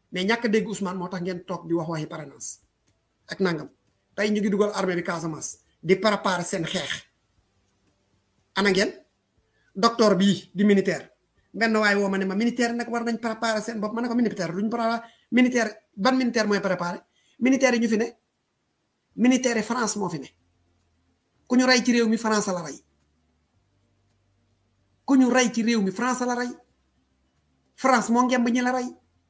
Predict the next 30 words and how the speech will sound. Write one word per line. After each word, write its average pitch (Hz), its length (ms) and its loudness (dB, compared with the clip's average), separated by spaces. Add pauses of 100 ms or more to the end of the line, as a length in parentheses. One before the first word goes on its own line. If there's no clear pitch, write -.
(1040)
France 254 320 4
laa 262 140 4
ne, 254 100 -2 (720)
maa 247 180 8
ngi 254 80 0
ko 262 80 4
fiy 254 140 2
waxee 247 220 -2
te 254 100 -4
kenn 262 180 2
du 254 60 2
ma 254 100 4
rëbb 254 180 4
si. 247 120 -2 (680)
Gisoo 254 360 4
taalibe 247 480 2
Macron, 254 540 2 (540)
gisoo 254 320 2
taalibe, 254 400 2 (380)
euh, 240 60 -4
euh, 247 320 -4
nu 247 120 2
mu 262 80 2
tudd, - 160 -4
Faidherbe, 254 400 2 (200)
mi 240 100 0
ñu 262 80 0
leen 254 160 -2
sampal 254 300 0
foofu, 247 320 -2